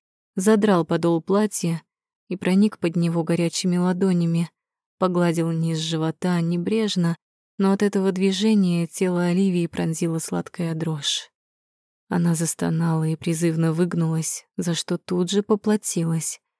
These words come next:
Сильные пальцы взяли её за подбородок, а в губы ткнулся ствол Ройса. Провёл по нижней губе и замер, точно так же, как замерли руки Тайлера на её животе.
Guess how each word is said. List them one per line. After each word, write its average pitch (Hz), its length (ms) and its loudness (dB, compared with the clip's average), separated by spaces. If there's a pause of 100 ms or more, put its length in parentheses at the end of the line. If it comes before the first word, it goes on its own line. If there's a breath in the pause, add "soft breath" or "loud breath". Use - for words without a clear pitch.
(120)
Сильные 190 440 2
пальцы 190 380 0
взяли 180 340 0
её 175 380 0
за 175 120 -2
подбородок, 180 720 0 (320)
а 190 100 -2
в 180 80 0
губы 190 320 0
ткнулся 196 520 2
ствол 175 360 0
Ройса. 160 540 -2 (460)
Провёл 160 340 0
по 165 120 -2
нижней 156 480 0
губе 180 480 -2 (440)
и 196 100 -2
замер, 185 640 2 (340)
точно 220 380 2
так 208 280 0
же, 226 160 2
как 180 220 -2
замерли 180 560 2
руки 180 300 -2
Тайлера 165 520 0
на 160 180 0
её 160 200 -2
животе. 160 580 -4